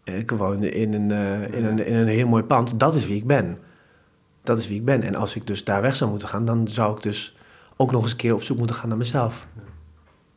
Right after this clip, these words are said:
Speaker 2: Nou, maar dat is, dat is een fascinerende conclusie. Dat dat, dat het woningbeleid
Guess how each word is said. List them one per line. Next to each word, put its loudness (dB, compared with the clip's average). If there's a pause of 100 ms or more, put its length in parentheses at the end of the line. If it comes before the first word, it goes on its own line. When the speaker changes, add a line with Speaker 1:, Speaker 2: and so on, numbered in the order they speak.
(460)
Speaker 2:
Nou, -6
maar -6
dat 2
is, -2
dat 4
is -2
een -6
fascinerende 0
conclusie. -2
Dat -4
dat, -4 (180)
dat -8
het -6
woningbeleid 2